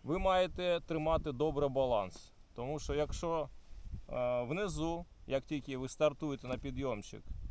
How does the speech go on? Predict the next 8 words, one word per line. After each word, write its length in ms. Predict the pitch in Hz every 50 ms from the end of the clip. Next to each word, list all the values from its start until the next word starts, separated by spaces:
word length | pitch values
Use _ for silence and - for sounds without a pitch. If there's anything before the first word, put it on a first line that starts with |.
| - - - - - - - - -
якийсь 640 | - 139 151 - - - 180 175 165 151 - - -
момент, 640 | 160 165 175 202 247 254 262 262 247 - - - - - - -
що 160 | - - 135 117
підбиває 640 | 120 156 147 143 156 170 165 170 160 156 147 143
якесь 280 | 143 135 - 156 143 -
колесо, 480 | - 202 202 190 180 156 - - 143 143
ви 100 | 156 165
маєте 560 | 165 165 160 156 151 143 - 147 147 135